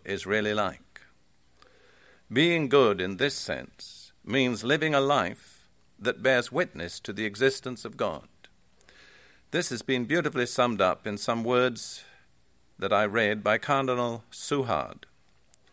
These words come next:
He says this, "To be a witness does not consist in engaging in propaganda, nor even in stirring people up, but in being a living mystery.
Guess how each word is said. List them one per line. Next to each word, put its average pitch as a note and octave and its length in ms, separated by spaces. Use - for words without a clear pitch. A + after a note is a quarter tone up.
He G#2+ 120
says D3+ 340
this, - 580
"To C3+ 100
be E3 220
a D#3 80
witness B2 760
does B2+ 180
not E3+ 300
consist G#2 580
in G#2+ 140
engaging G#2+ 600
in F#2+ 180
propaganda, G#2 880
nor C#3+ 260
even C#3 260
in B2 140
stirring D3+ 500
people C3+ 360
up, - 280
but G#2+ 180
in A2 220
being B2 540
a F#2 100
living D3 480
mystery. - 580